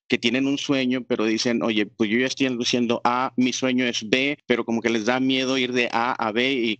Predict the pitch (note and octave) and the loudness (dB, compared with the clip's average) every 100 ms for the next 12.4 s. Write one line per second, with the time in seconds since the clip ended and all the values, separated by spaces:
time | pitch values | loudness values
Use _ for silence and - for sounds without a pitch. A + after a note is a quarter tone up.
0 | _ B2+ D#3 - F3+ F3+ F3+ D#3+ - - | _ -2 0 0 0 0 -2 -6 -10 -18
1 | - A2+ B2 B2 C3+ D3 - _ D3 C#3+ | -4 0 0 2 0 -2 -10 _ -2 0
2 | E3 D#3+ - - F3+ E3 - E3+ E3 - | 0 -2 -4 0 0 0 0 0 0 0
3 | C3 C3+ C#3+ A2+ - A2 A2 D#3+ E3 E3 | 0 0 0 -2 -8 -4 -2 0 0 0
4 | E3+ D3 C3 C#3+ - - A#2 B2 A2 F#2 | 0 0 0 0 -4 0 2 2 0 -4
5 | - - G2 G2+ - - C3 - F#3+ F3+ | -4 -2 -2 -2 -2 -2 0 0 2 0
6 | F3+ C3 B2+ A#2 B2 B2+ B2+ D3+ D#3+ - | 0 -2 -2 -2 0 0 0 0 0 -4
7 | - _ _ A2+ A2+ G2 G#2+ B2 - G#2+ | -6 _ _ -2 0 0 0 0 0 -4
8 | - G#2 F#2 F2 E2+ F2 F2 - F2+ E2+ | -2 -2 0 0 -2 -4 -2 0 0 -2
9 | - - B2+ B2+ B2 B2+ E3+ B3 D4 D#3+ | -4 0 2 0 0 0 0 0 -2 -4
10 | - E3+ - F3+ D#3 D3+ F3+ E3+ - _ | -2 -2 0 -2 -2 0 -2 -2 -8 _
11 | - B2+ B2 B2 A#2 - D3+ A#2+ F#2+ D#3 | -2 0 2 0 -2 0 0 2 0 0
12 | C#3 B2 C#3 | 0 2 0